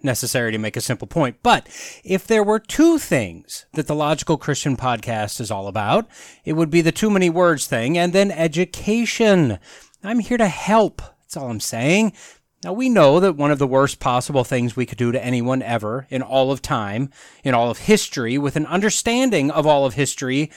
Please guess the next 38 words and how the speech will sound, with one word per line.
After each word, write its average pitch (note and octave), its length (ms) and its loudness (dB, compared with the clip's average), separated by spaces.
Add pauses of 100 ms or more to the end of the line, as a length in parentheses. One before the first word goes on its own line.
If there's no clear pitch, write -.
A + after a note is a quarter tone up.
(240)
and D#3+ 120 0
all D3+ 200 4
bad, D#3 480 2
vile, D3+ 440 2
evil E3 300 -2
things C3+ 360 -2
that C#3+ 100 0
have C#3 100 2
ever F3+ 220 4
happened F3 440 -2
to E3+ 120 0
any G#3+ 320 2
of G#3+ 100 0
the G3+ 80 -6
people G3+ 480 -2
of D3+ 80 0
this D#3+ 180 0
entire F3+ 440 0
world E3+ 420 4 (260)
throughout A3+ 460 6
all D#3+ 280 4
of C#3+ 60 2
that C#3 220 4
time D#3 480 2 (540)
is D#3 260 0
offend D#3+ 380 4
someone. G#2 420 -2 (480)
I - 20 -2
mean, D3+ 160 4 (140)
sticks - 460 2
and G3+ 120 6
stones D3+ 640 4
may A3 280 4
in B3+ 100 2
fact G#3+ 380 0
break F#3+ 260 2
my F#3 160 2
bones, E3+ 480 2